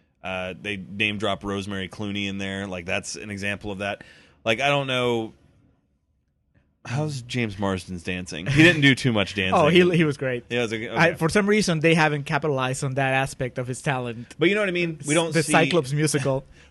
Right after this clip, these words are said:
Speaker 1: We don't see too many actors like that anymore.
Speaker 2: Uh, J G L.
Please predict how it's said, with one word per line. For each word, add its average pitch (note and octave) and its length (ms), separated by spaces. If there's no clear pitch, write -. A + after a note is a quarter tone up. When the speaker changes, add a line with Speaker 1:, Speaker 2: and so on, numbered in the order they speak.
Speaker 1:
We D3+ 80
don't E3+ 260
see D3 300
too C#3+ 180
many A#2 460
actors G#2 460
like G2 180
that G2 180
anymore. F#2 440
Speaker 2:
Uh, B2 200
J C#3+ 200
G C#3+ 160
L. D3+ 280